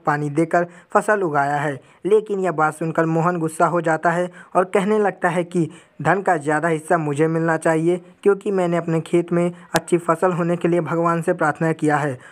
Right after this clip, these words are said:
और जब तक भगवान की मर्ज़ी नहीं होती, तब तक कोई भी कुछ नहीं कर सकता।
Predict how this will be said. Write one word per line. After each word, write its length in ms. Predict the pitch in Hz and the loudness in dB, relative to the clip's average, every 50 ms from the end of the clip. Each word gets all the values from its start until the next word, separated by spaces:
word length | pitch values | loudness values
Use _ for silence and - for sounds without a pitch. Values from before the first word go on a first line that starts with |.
| - - - | -14 -4 0
और 140 | 160 156 151 | 0 0 2
जब 220 | 147 175 175 175 | 2 0 0 2
तक 80 | - 196 | 0 0
भगवान 440 | 175 156 156 151 151 165 170 180 185 | 0 0 0 2 2 2 0 0 0
की 120 | - 196 | -2 0
मर्ज़ी 300 | 185 180 180 170 165 185 | 2 2 0 0 0 0
नहीं 220 | 180 175 170 180 175 | 0 0 0 2 0
होती, 360 | 170 165 175 196 190 190 185 - - - _ - | 0 0 0 0 0 -2 -2 -4 -14 -8 _ 0
तब 160 | 175 170 170 - | 0 2 2 0
तक 160 | 180 180 180 | 0 0 0
कोई 240 | - 180 180 185 185 | 0 2 2 2 2
भी 120 | 170 175 | -2 -4
कुछ 240 | 175 - 151 - - | -4 -4 -6 -4 -4
नहीं 160 | 147 143 151 | -2 -2 0
कर 140 | - 160 139 | 0 -2 -2
सकता। 420 | - 151 143 - - 151 135 131 | 0 -2 -4 -2 0 -2 -2 -2